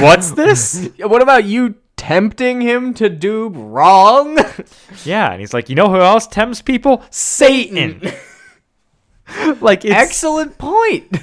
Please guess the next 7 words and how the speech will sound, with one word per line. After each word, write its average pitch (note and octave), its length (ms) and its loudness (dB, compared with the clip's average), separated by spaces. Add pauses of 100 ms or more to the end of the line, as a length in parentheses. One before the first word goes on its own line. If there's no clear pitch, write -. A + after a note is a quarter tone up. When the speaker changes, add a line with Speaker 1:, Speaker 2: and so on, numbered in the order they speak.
(200)
Speaker 2:
<laughs> - 720 -4
Speaker 1:
I D4 300 2
mean, D4+ 360 -4 (400)
correct D4 400 2
on D#4+ 140 4
excellent G#3+ 520 -4
point, E3 380 -6